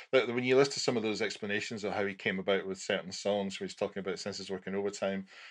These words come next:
and he'll play certain chords, and he'll, and then he'll think about what, how they make him feel, what they make him think of.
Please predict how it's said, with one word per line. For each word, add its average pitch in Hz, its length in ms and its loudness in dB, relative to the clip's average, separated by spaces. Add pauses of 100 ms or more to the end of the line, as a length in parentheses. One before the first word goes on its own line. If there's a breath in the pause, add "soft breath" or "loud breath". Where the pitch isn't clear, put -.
(120)
and 98 100 -4
he'll 95 80 -2
play 104 280 2
certain 95 360 0
chords, 104 460 2
and 98 120 -4
he'll, 98 320 -4
and 104 100 -8
then 101 100 0
he'll 95 100 -4
think 101 320 -4
about 98 260 0
what, 101 160 0
how 110 140 0
they 104 100 -2
make 98 180 -4
him 101 80 -14
feel, 101 220 0
what 95 140 0
they 101 80 -6
make 95 160 -6
him 98 80 -12
think 107 400 -4
of. 98 260 2